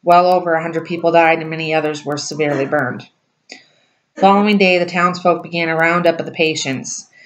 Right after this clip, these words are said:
And the stories are some of, some of the stories say that some of the patients were beaten so badly by the groups that were assigned to bring 'em back, you know, and that, um, other event, ever,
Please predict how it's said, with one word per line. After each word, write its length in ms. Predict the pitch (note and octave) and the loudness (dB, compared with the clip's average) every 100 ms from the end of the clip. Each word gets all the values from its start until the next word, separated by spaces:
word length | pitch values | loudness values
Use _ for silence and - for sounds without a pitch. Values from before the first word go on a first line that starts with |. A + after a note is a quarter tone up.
| - - _ - | -20 -20 _ -8
And 640 | E3 D#3+ D#3+ D#3+ D#3+ D#3+ _ - | -4 -2 -2 -4 -10 -14 _ -18
the 100 | E3 | -8
stories 520 | - G3 G3+ G#3 F#3 | 2 4 6 4 0
are 80 | F3+ | -2
some 300 | F#3 F3+ F3+ | 2 2 0
of, 240 | - - - - - _ | -8 -14 -20 -20 -20 _
some 220 | - G3 | -2 2
of 40 | G3+ | 2
the 100 | F#3+ | 2
stories 360 | F#3+ F3+ F3 | 2 2 2
say 160 | F#3 F3 | 0 0
that 240 | E3+ D#3 - _ _ _ | 0 -4 -8 _ _ _
some 260 | - G3 F#3+ | -8 0 2
of 80 | F3+ | 4
the 220 | E3+ D#3+ - | 2 0 -4
patients 420 | F3+ E3+ F3 E3 | -2 -2 -8 -4
were 140 | E3 | -4
beaten 260 | F3 F3 F#3+ | -2 -6 -4
so 160 | F#3 | -2
badly 560 | E3 E3 D#3+ D3+ D3 D3 _ _ _ _ _ _ _ F3+ F#3+ G#3+ G3+ - - | 2 2 0 -4 -6 -6 _ _ _ _ _ _ _ _ -20 -14 -12 -14 -2
by 140 | F3 E3+ | 0 0
the 80 | E3 | -2
groups 500 | F3 F3 - - - | -6 -8 -12 -14 -2
that 180 | E3+ | 2
were 80 | E3+ | 4
assigned 400 | E3 - E3+ E3+ | 2 0 -2 -2
to 540 | - E3 D#3+ D#3 D#3 D3+ D3 - - | -4 -4 0 0 0 -2 -6 -12 -2
bring 140 | F3+ | -2
'em 100 | E3+ | 0
back, 420 | E3 D3+ C3+ - - - _ - - - | 0 2 0 -4 -14 -20 _ -20 -20 -14
you 140 | E3+ E3+ | -2 2
know, 240 | D#3 D#3+ | 2 0
and 360 | D#3+ D3+ - - | -2 -6 -14 -2
that, 400 | E3+ D#3+ D#3 D#3 _ _ _ _ _ _ _ _ D#3 | 2 4 2 -2 _ _ _ _ _ _ _ _ -6
um, 360 | D#3+ D#3 D3+ | -4 -4 -4
other 320 | - E3+ F3 E3+ | 0 2 2 2
event, 320 | D#3+ D#3 - | 0 -2 -2
ever, 420 | - E3 E3 E3+ | 0 0 0 -6